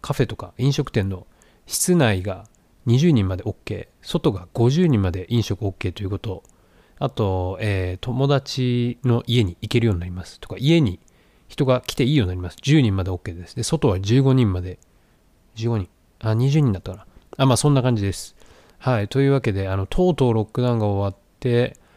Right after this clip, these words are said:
えー、また、普通の生活への一歩、第一歩目を踏み出すことになりました。とても嬉しい限りです。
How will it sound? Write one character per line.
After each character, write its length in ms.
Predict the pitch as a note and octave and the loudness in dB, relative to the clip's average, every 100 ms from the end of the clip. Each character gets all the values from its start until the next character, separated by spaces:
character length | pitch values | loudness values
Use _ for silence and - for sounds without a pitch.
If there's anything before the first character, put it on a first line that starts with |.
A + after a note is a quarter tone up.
| - - - - _ _ | -20 -20 -20 -20 _ _
え 1200 | A#2+ A2 A2 G#2+ G#2+ G#2 G2+ G2 G2 G2 F#2+ G2 | 0 2 4 4 4 2 2 0 0 0 0 -4
ー、 40 | - | -4
ま 140 | A2 | -4
た、 280 | G#2 G2+ G2 - _ _ _ _ _ _ _ | -2 -2 -4 -10 _ _ _ _ _ _ _
普 140 | - | -16
通 180 | - D3+ | -2 2
の 120 | C3 | 2
生 180 | A#2 A#2 | 2 0
活 180 | A#2+ A2 | 0 0
へ 60 | G#2+ | 0
の 80 | |
一 100 | G2+ | 0
歩、 340 | A#2 - F#2 F2 - | -6 -6 -8 -8 0
第 240 | C#3 G#2+ | 2 2
一 60 | A2 | 0
歩 240 | - D3 | 0 2
目 140 | D3 | 2
を 120 | G2+ F2+ _ _ _ _ _ | 2 -2 _ _ _ _ _
踏 120 | - | -2
み 100 | G#2+ | 0
出 100 | G#2 | 0
す 280 | G2 - - | -4 -8 -14
こ 140 | - - | -16 -4
と 100 | A2+ | -4
に 80 | F2+ | -2
な 100 | F#2 | -4
り 100 | F#2 | -6
ま 120 | F#2 | -8
し 140 | - | -12
た。 160 | - - _ _ _ _ _ _ _ _ | -20 -20 _ _ _ _ _ _ _ _
と 120 | - | -6
て 100 | G#2+ | -2
も 260 | B2 A#2+ A#2 | 0 2 0
嬉 260 | A2 A2 - | -2 -4 -4
し 100 | E2+ | -8
い 40 | |
限 240 | F#2 F2+ F2 | -10 -12 -12
り 40 | |
で 200 | F2+ - | -16 -18
す。 280 | - - | -20 -20